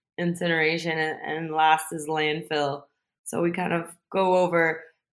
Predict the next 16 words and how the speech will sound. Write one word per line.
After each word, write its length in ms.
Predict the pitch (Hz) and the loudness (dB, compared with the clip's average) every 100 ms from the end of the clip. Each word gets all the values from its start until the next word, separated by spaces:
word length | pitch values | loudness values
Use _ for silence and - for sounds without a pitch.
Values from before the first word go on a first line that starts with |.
| - | -2
cost 400 | 180 180 - 190 | 6 6 4 0
of 200 | 175 - _ _ _ _ | -4 -6 _ _ _ _
the 60 | - | 0
program, 1040 | 226 226 220 214 208 202 196 196 196 196 _ _ _ _ _ | 6 8 8 8 8 8 6 6 0 -4 _ _ _ _ _
how 560 | - 190 196 196 190 190 | 2 10 10 10 8 2
high 340 | 170 180 180 | 6 8 8
can 200 | 175 185 180 | 6 2 0
we 120 | 170 | 4
get 160 | 175 | 4
up 180 | 170 165 | 6 4
on 160 | 170 170 | 0 2
that 240 | 160 - | 2 2
waste 300 | 165 175 175 | -2 -2 0
hierarchy? 1000 | 226 233 226 214 202 208 202 196 190 190 - - _ _ _ | 4 8 8 8 6 4 4 6 4 0 -6 -20 _ _ _
And 220 | 185 190 | 0 2
then 760 | 180 175 165 165 160 156 156 160 | 4 4 4 4 0 -4 -6 -10